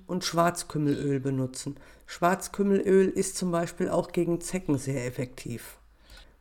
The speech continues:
Beim Kokosöl besteht halt der Nachteil, dass es irgendwann fest wird, zumindest im Winter, und dann kannst du es natürlich nicht mehr sprühen.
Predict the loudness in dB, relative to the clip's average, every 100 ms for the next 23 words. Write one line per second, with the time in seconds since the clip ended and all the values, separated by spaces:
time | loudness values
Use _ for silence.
0 | _ -2 -2 4 4 4 0 4 6 4
1 | 2 2 2 2 -2 -2 0 0 -2 -4
2 | -4 -4 -6 -6 -2 2 2 2 -2 0
3 | 0 0 -4 -4 -4 -6 -2 -2 0 2
4 | 4 6 4 4 0 0 -4 -4 -4 -6
5 | -4 -4 -2 0 2 2 0 -4 0 0
6 | 0 2 10 12 10